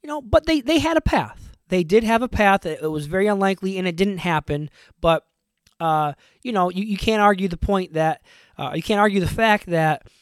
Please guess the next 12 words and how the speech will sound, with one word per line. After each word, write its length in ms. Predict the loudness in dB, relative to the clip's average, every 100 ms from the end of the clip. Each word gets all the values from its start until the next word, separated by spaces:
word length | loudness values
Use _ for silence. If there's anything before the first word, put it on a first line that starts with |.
| _ _ _ _ _
in 240 | 0 0 2
week 180 | 0 0
seventeen, 600 | 2 2 0 -4 -4 0
going 280 | 0 2 0
into 220 | -2 -2
that 220 | -2 0
game, 460 | -2 -2 -4 -6 -12 _ _ _
there 220 | 2 4
was 340 | 6 6 4 2
a 80 | -4
shot. 480 | 0 0 0 -4
So 380 | -8 -4 -2 -4